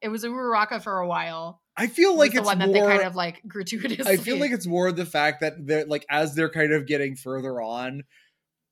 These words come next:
Speaker 2: like, 'cause if they're probably, they, they seem to be doing, like, very closely to the, what the manga has. And I suspect that the mangaka kinda got to this point and it was like, "Man, Sui is getting really popular.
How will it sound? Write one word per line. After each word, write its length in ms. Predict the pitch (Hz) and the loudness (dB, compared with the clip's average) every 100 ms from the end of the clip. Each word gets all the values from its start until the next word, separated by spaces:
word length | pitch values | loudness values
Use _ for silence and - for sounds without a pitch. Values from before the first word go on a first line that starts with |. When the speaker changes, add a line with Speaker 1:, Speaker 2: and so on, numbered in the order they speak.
| _ | _
Speaker 2:
like, 340 | 156 147 135 _ _ _ _ _ 151 | -2 -2 -2 _ _ _ _ _ _
'cause 200 | - 185 | -2 2
if 100 | 202 | 4
they're 120 | 180 208 | 4 2
probably, 480 | 254 285 240 196 147 | 2 0 0 -2 -2
they, 160 | 185 | -6
they 180 | 165 214 | -2 -4
seem 220 | 208 285 | -2 -4
to 60 | 240 | -2
be 120 | 196 | 0
doing, 360 | 175 175 156 139 | 2 0 0 0
like, 160 | 147 | -2
very 280 | 127 156 151 | 2 2 2
closely 480 | 151 143 143 - 151 | 0 -2 -2 0 -2
to 120 | 143 | -2
the, 220 | 135 135 123 | -6 -6 -6
what 160 | 135 | -8
the 80 | 127 | -8
manga 360 | 123 127 131 160 | -8 -6 -4 -2
has. 400 | 170 170 170 - _ _ _ _ _ _ _ _ _ _ - | -2 -4 -6 -14 _ _ _ _ _ _ _ _ _ _ -2
And 160 | 190 | 2
I 80 | 202 | 4
suspect 460 | 202 190 247 254 226 | 2 -2 0 0 -2
that 140 | 175 | -2
the 80 | 175 | 0
mangaka 560 | 151 156 170 180 151 156 | 0 0 -2 2 2 2
kinda 240 | 160 156 | 2 2
got 240 | 151 147 | 2 0
to 80 | 151 | 0
this 180 | 143 143 | -2 -2
point 300 | - 151 143 | -2 -2 -2
and 140 | 139 139 | -6 -6
it 40 | |
was 180 | 135 127 | -6 -4
like, 240 | 127 117 _ _ 110 | -4 -6 _ _ -6
"Man, 580 | 156 196 160 139 117 110 _ | 2 6 6 4 -2 -10 _
Sui 440 | - - 196 233 | -8 0 2 4
is 160 | 220 151 | 4 2
getting 260 | 175 170 156 | 2 2 4
really 220 | 165 165 | 2 2
popular. 760 | 165 180 175 151 131 120 117 | 2 2 2 0 0 -2 -6